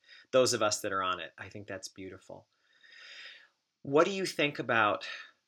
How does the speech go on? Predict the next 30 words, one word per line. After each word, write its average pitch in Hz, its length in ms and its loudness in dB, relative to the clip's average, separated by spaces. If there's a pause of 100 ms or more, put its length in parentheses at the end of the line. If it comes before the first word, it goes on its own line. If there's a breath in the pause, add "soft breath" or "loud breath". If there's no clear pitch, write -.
the, 117 240 2
the 131 80 -4
name 139 200 2
of 127 60 -2
this 110 160 -4
podcast 117 720 0
is 104 240 -4 (180)
Profiles 123 480 2
of 104 80 -8
Endurance. 101 880 -2
You've 123 220 -6
endured 113 800 -2 (180)
through 127 320 -4
this, - 540 -2 (160)
this 113 340 -2
difficult 127 600 -4
relationship. 113 720 -2
You, 110 240 -6
you've 117 220 -6
endured 120 420 0
through 120 180 -4
other 127 300 0
hardships 113 500 0
too, 120 240 -2
some 113 280 -4
of 110 120 -10
which 110 240 -6
we'll 104 120 -8
talk 117 360 -6
about 95 400 -2